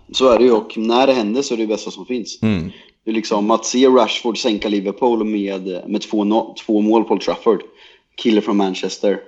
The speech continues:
Speaker 1: Eh, det är liksom, det, det är inget som slår det om du inte liksom pratar titlar. Det, det är verkligen inte det. Och för, då liksom, det är väl kanske den enda gången egentligen jag... Eh,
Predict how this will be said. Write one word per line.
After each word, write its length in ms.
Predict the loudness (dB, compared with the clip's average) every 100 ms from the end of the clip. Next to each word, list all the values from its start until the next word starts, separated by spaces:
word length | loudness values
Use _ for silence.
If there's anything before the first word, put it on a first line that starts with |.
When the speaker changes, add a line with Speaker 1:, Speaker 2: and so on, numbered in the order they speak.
| _ -14
Speaker 1:
Eh, 320 | -14 -14 -18 -20 _ _ 0
det 140 | 4
är 60 | 4
liksom, 340 | 4 0 2
det, 220 | 4 4 2 -16 -20 _ _ _
det 240 | -4 4
är 80 | 6
inget 160 | 6 2
som 80 |
slår 360 | -2 2 4 4
det 160 | 0 -6
om 160 | -2 2
du 60 |
inte 180 | 2 2
liksom 240 | 0 0 -2
pratar 240 | -2 -2
titlar. 480 | -8 -6 -2 -2 0
Det, 260 | 2 4 4
det 140 | 4
är 80 | 4
verkligen 340 | 2 0 -6
inte 120 | -4
det. 60 | -4
Och 120 | -4
för, 120 | -6 -10 -16 -20 -20
då 220 | 0 4 6
liksom, 440 | 4 2 0 -2 -18 _ _ _ _
det 160 | 2 4
är 40 |
väl 100 | 4
kanske 260 | 2 2 2
den 80 | 2
enda 320 | 2 2 0
gången 300 | 0 2 2
egentligen 640 | 0 -4 -4 -2 0 2
jag... 420 | 2 2 0 -4 -8 -12 _ _ _ -12
Eh, 480 | -10 -8 -8 -10